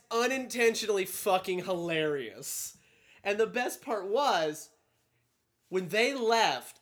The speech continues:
I start dying laughing. He goes, "What?" And I was like, "Did you not realize that to the one customer in that group who was mentally challenged,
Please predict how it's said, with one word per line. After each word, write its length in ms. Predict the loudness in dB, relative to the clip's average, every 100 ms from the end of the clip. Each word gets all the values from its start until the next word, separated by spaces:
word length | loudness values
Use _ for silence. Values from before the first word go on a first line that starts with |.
| -6
I 120 | -4
start 600 | -4 -4 -4 -4 -12 -6
dying 500 | -2 2 2 2 0
laughing. 760 | 0 0 0 -2 -6 -10 -14 -20 _ _ _ _ _
He 140 | -4
goes, 240 | 0 0 -2
"What?" 460 | 0 2 2 0 -4
And 120 | -4
I 40 |
was 120 | -2
like, 260 | -2 -4 -6 _ _ _ _ -14
"Did 120 | -6
you 60 |
not 220 | -4 -2 -2
realize 680 | -2 0 2 0 -2 -10 -18 _ -4
that 240 | -2 -2
to 200 | -8 -4
the 140 | 0 0
one 680 | -2 -2 4 6 6 4
customer 580 | -2 -2 -2 -2 -4 -2
in 120 | -2
that 240 | -2 -2 -4
group 480 | -2 0 0 -4 -14 _ _ _
who 140 | -6
was 400 | 0 0 0 -8 -14 _ _ _ _ _ _ _ -12
mentally 420 | -2 0 2 0
challenged, 680 | -4 0 0 0 -2 -6